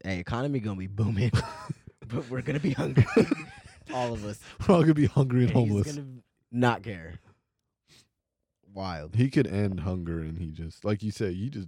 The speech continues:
Speaker 1: He
Speaker 2: he
Speaker 1: just
Speaker 2: don't
Speaker 1: doesn't
Speaker 2: want
Speaker 1: want
Speaker 2: to.
Speaker 1: He doesn't want to.
Speaker 2: But like you said, he hates everyone.
Speaker 1: Yeah. So, I mean, I guess I respect the hustle, dude. But, you know, niggas is hungry. You can fix it. <laughs> So
Speaker 2: The thing is, he's got enough of, like,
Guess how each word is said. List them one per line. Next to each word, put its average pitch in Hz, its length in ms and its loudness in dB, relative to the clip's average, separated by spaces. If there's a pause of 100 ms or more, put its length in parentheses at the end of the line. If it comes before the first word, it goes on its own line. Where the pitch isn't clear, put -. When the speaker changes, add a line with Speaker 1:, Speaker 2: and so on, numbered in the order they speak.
Speaker 1:
He 104 140 -10
Speaker 2:
he 113 40 -2
Speaker 1:
just 135 160 -8
Speaker 2:
don't 82 120 -2
Speaker 1:
doesn't 110 120 2
Speaker 2:
want 113 100 2 (180)
Speaker 1:
want 90 200 -2
Speaker 2:
to. - 80 -12 (240)
Speaker 1:
He 127 60 -16
doesn't 131 160 -14
want 110 220 -10
to. - 180 -16 (280)
Speaker 2:
But 190 180 0 (100)
like 190 180 -2
you 208 80 -4
said, 185 220 -2
he 226 100 -6
hates 208 320 -6
everyone. 85 460 -6 (240)
Speaker 1:
Yeah. 180 240 -6 (440)
So, 127 140 -14
I 120 80 -8
mean, 127 240 -12
I 113 80 -12
guess 117 240 -12
I 104 60 -14
respect 101 380 -16
the 104 80 -18
hustle, 95 340 -16
dude. 95 380 -16 (120)
But, 262 220 -16 (580)
you 107 80 -16
know, 92 240 -16 (240)
niggas 156 220 -6
is 127 100 -6
hungry. 113 320 -4 (100)
You 104 120 -6
can 113 160 -4
fix 104 260 -6
it. 67 160 -10 (200)
<laughs> - 220 -16
So 110 240 -6
Speaker 2:
The 160 120 2
thing 190 280 0
is, 185 300 0 (420)
he's 190 200 -8
got 135 340 -2
enough 117 580 -6 (600)
of, 110 200 -4
like, 113 220 -8